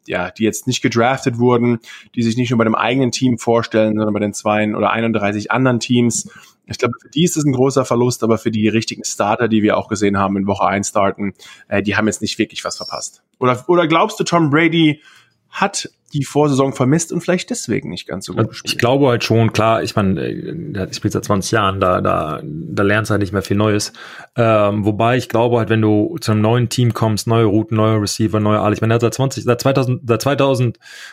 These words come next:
Speaker 2: hat er nur bei den Patriots quasi gespielt und jedes Jahr das Gleiche, vom Training her, vom Spielzug, vom, vom Terminology, alles quasi gleich, auf einmal muss sich halt ändern. Und ich glaube schon, dass Live-Raps dir da helfen könnten. Wobei muss man auch sagen, dass,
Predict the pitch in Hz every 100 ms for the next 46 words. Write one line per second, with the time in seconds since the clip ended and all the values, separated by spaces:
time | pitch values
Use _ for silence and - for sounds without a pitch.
0 | _ 127 117 117 127 135 123 117 120 131
1 | 113 - 98 92 - 113 113 95 107 117
2 | 117 107 98 - 101 98 - 95 92 -
3 | 117 123 117 117 101 90 117 117 - 120
4 | 113 104 101 101 98 101 98 98 95 80
5 | 95 117 110 113 120 107 110 110 104 110
6 | 95 104 113 101 104 110 107 - 110 113
7 | 104 - - - - - _ - 107 113
8 | 113 117 113 123 113 101 - 147 131 107
9 | 123 120 98 113 127 - - 110 107 107
10 | 104 113 104 - 110 101 101 107 131 139
11 | 127 113 101 120 123 113 107 98 -